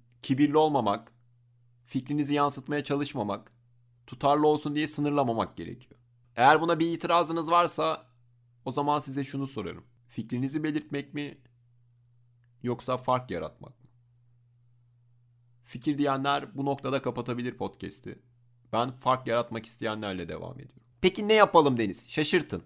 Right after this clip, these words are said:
Yani bu insanlar olumsuz yorumlara bir süre sonra alışıyor. Çünkü hep aynı yorumlar, sabit yorumlar geliyor. Yok tipi böyle, yok sesi böyle, yok abartılmış balon vesaire. O rutini bozmanız gerekiyor. Namık Kemal'in ünlü bir dizesi var. "İnsan her şeye alışır, alışamadığından da korkar."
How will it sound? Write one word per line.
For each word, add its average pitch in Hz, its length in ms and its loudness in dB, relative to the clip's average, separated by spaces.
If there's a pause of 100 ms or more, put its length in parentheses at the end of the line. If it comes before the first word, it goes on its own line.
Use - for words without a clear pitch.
(320)
Yani 139 240 2
bu 185 100 4
insanlar 196 360 2
olumsuz 175 400 2
yorumlara 196 380 0
bir 180 60 -6
süre 190 200 0
sonra 190 240 0
alışıyor. 170 500 0
Çünkü 170 240 -4
hep 175 140 0
aynı 180 220 6
yorumlar, 156 340 0
sabit 156 420 4
yorumlar 151 340 0
geliyor. 117 220 0
Yok 135 200 2
tipi 135 260 -2
böyle, 113 240 2
yok 127 220 0
sesi 131 300 -2
böyle, 110 180 2
yok 120 220 0
abartılmış 127 640 4
balon 120 300 0
vesaire. 117 540 0 (180)
O 180 140 8
rutini 202 340 4
bozmanız 175 460 6
gerekiyor. 101 360 2
Namık 151 320 6
Kemal'in 170 300 2
ünlü 165 240 0
bir 151 100 -2
dizesi 147 360 -2
var. 110 200 2 (220)
"İnsan 139 320 4
her 151 160 6
şeye 147 200 -2
alışır, 135 460 -2 (380)
alışamadığından 127 800 2
da 117 100 0
korkar." 107 460 -2